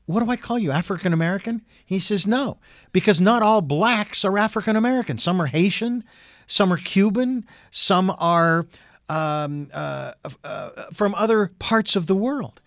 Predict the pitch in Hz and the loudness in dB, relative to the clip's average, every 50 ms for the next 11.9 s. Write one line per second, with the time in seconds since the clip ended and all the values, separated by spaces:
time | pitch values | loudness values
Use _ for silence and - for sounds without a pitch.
0 | _ _ _ - - 220 196 - - - - - - _ _ _ _ 175 214 220 | _ _ _ -8 -6 -6 -6 -6 -10 -10 -12 -12 -12 _ _ _ _ 4 4 4
1 | 269 262 - - - - _ _ _ - 233 208 151 101 - - _ _ _ _ | 4 0 -2 -8 -14 -20 _ _ _ 0 0 0 0 -2 -6 -14 _ _ _ _
2 | _ _ _ - - - - - - 190 214 220 220 - 262 269 - - 240 - | _ _ _ -20 -20 -20 -18 -4 2 4 4 4 4 4 4 4 4 2 -2 2
3 | - 226 196 147 196 190 - - - 226 247 254 - - 240 214 - - - 196 | 2 2 2 4 2 2 2 2 2 2 2 2 2 0 -2 -2 -2 -2 0 0
4 | 185 175 175 165 - - - - - - _ - 170 180 165 226 233 - 240 208 | 2 2 2 0 -2 -8 -20 -20 -20 -16 _ -2 -2 -2 0 -4 -4 -4 -6 -6
5 | - 220 208 185 160 156 - - - 202 185 - - 135 - - 160 156 180 175 | -4 -2 -2 -2 -2 -4 -4 -2 -2 -2 0 -2 -4 -2 -2 -2 0 2 2 2
6 | 180 202 226 226 196 170 185 - 175 180 170 180 - - - - 208 196 185 180 | 4 4 4 4 4 2 0 0 0 0 0 0 -2 -4 -2 0 0 0 0 -2
7 | 160 139 135 131 - 123 101 - 135 151 220 175 - - _ - 135 180 214 220 | -4 -4 -4 -4 -4 -6 -6 -6 0 0 0 0 0 -4 _ -4 0 2 2 2
8 | 196 - - 147 135 135 170 220 220 - - 156 113 107 135 - - _ _ _ | 2 0 -2 -2 0 0 0 0 -2 -4 -6 -4 -4 -4 -6 -8 -12 _ _ _
9 | _ _ _ _ _ _ _ _ _ _ _ _ _ _ _ _ _ _ _ _ | _ _ _ _ _ _ _ _ _ _ _ _ _ _ _ _ _ _ _ _
10 | _ _ _ _ _ _ _ _ 127 143 180 214 233 220 208 196 180 - - 156 | _ _ _ _ _ _ _ _ 0 2 4 4 6 6 4 2 2 0 -2 0
11 | 160 175 170 165 156 165 175 196 214 202 - - 156 139 131 120 113 | 0 2 2 2 2 2 2 2 0 0 -2 -2 -2 0 0 -2 -4